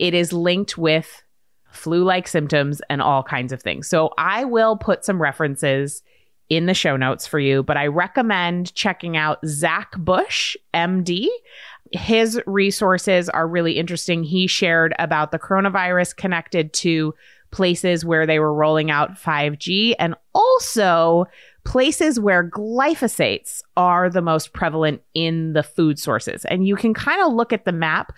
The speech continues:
of the hotspots of coronavirus and how they actually are in alignment with the hotspots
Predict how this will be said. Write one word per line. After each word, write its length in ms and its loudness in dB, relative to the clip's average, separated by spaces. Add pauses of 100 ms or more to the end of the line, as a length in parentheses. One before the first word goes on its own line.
(320)
of 140 0
the 80 2
hotspots 840 -4 (140)
of 160 0
coronavirus 840 0 (380)
and 180 0
how 680 2
they 280 2
actually 880 0 (500)
are 680 2 (180)
in 160 2
alignment 760 0
with 240 0
the 60 -2
hotspots 680 -2